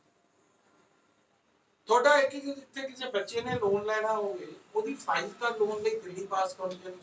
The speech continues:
ਛੋਟਾ ਜਿਹਾ ਐਂਟਰਪ੍ਰੀਨਿਓਰ ਹੋਵੇ, ਬੈਂਕਾਂ ਜਾ ਕੇ ਵੀ back end ਸੇ ਹੋਗਾ, ਉਹ ਬੜੌਦਾ ਮੇਂ ਹੋਗਾ ਕਿ ਉਹ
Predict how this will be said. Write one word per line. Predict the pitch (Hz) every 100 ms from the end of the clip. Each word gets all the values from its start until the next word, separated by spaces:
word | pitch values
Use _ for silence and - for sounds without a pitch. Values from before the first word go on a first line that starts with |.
| -
ਛੋਟਾ | 233 240 247
ਜਿਹਾ | 240 214
ਐਂਟਰਪ੍ਰੀਨਿਓਰ | - 202 196 196 196
ਹੋਵੇ, | 185 - - - _ _ _ _ -
ਬੈਂਕਾਂ | 190 202 220
ਜਾ | 208
ਕੇ | 196 214
ਵੀ | 233
back | - 190 220 233
end | 226
ਸੇ | 208 196
ਹੋਗਾ, | - - - - - - - - -
ਉਹ | 196
ਬੜੌਦਾ | 165 165 160 202
ਮੇਂ | 202 214
ਹੋਗਾ | 196 208
ਕਿ | 202 196
ਉਹ | 185